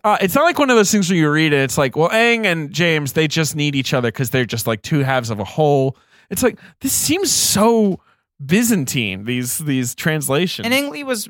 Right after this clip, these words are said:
Speaker 2: like, pointedly not super fluent in English at this point. Like, could speak, but I don't think was, like, fully bilingual.
Speaker 1: Uh-huh.
Speaker 2: You know, 'cause even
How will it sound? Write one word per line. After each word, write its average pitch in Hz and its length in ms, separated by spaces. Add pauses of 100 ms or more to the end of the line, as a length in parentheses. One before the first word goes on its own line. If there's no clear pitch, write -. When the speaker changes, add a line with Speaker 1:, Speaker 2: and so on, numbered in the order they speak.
(100)
Speaker 2:
like, 185 220
pointedly 226 580
not 147 600 (200)
super - 1000
fluent 170 380
in 196 60
English 165 280
at 120 80
this - 140
point. - 300 (300)
Like, 208 200
could 180 220
speak, 208 600 (300)
but 190 100
I 190 80
don't 190 180
think 180 200
was, 147 160
like, 123 200 (120)
fully 175 560
bilingual. 127 680 (140)
Speaker 1:
Uh-huh. 107 280 (300)
Speaker 2:
You 151 120
know, 170 120
'cause 175 200
even 196 440